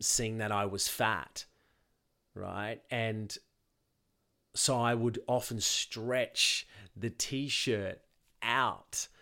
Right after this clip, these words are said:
uh, to make it larger. And yeah, I was really insecure about my body. I didn't like the way I looked. And obviously I went on this huge journey of physical development and, and change in that area and,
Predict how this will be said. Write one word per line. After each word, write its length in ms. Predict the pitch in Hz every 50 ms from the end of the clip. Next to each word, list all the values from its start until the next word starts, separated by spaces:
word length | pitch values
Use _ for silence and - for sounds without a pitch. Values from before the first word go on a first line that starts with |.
| - - - - _ -
uh, 180 | 104 104 107
to 160 | - - -
make 260 | 110 107 107 104 - 110
it 100 | 95 92
larger. 720 | 101 95 98 107 113 120 117 107 - - - - 98 104 - _ - - - - - _
And 400 | - 127 131 131 131 131 127 - - _ _ _ _ _ _ _ _ -
yeah, 400 | 107 110 117 135 165 170 131 107
I 60 | 113
was 180 | 113 110 107
really 280 | 117 127 131 135 131 127
insecure 480 | 127 - - 110 - - 123 120 120 120
about 260 | 110 113 113 110 117
my 80 | 113
body. 340 | 107 90 98 110 131 156 131
I 60 | 98
didn't 340 | 95 90 - 113 110 120 117
like 220 | 110 110 110 - -
the 80 | 113
way 220 | 104 104 107 110 110
I 80 | 104
looked. 480 | 107 117 156 196 - - - - - - - - - - _
And 140 | - 95 104
obviously 340 | 101 101 101 98 - - 110
I 80 | 104 107
went 220 | 104 107 107 107
on 160 | 107 107 101
this 180 | 98 104 95 -
huge 540 | - - - 110 110 110 107 98 - - -
journey 400 | - 104 104 107 110 117 110 104
of 180 | 98 98 92
physical 420 | - - 107 101 95 104 - 113 92
development 680 | 95 87 104 101 107 113 - 117 113 110 110 107 101
and, 160 | 92 90 87
and 180 | 95 98 98 98
change 540 | - - 107 104 104 104 107 110 101 95
in 80 | 101 101
that 180 | 104 104 101 -
area 440 | 98 95 101 107 117 120 127 123 -
and, 200 | - 113 110 -